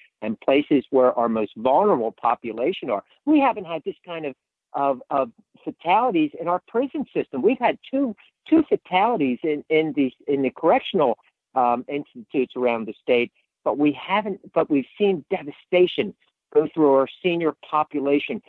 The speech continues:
Why did the, the state treat one group different than the other?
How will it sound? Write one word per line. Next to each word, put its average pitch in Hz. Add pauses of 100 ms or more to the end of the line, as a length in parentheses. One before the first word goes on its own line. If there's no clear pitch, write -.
(180)
Why 165
did 170
the, 143
the 123 (120)
state 147
treat 127
one 139
group 127
different 123
than 120
the 117
other? 107